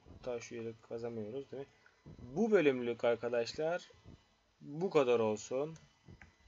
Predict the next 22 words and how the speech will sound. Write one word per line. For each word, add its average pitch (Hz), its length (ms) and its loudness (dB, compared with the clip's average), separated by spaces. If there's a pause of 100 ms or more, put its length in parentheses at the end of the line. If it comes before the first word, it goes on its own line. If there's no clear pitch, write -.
(240)
Ee, 123 300 0
zaten 156 340 4
şurada 143 500 4
koyunlar, 143 480 4
inekleri 143 560 0
şuraya 143 280 2
getirmiştim. 135 880 -4 (420)
Gördüğünüz 127 400 -2
gibi 113 140 -4
şurada 117 340 0 (120)
koyun, 117 420 -2 (100)
e, 120 120 4
ineğimiz 120 500 0
var. 143 180 4
Koyunumuz 156 420 2
da 160 100 -2
az 160 140 2
ilerisinde 113 500 0
zaten. 113 500 -4 (580)
Onları 147 480 4
buraya 147 200 4
getireceğim. 131 760 0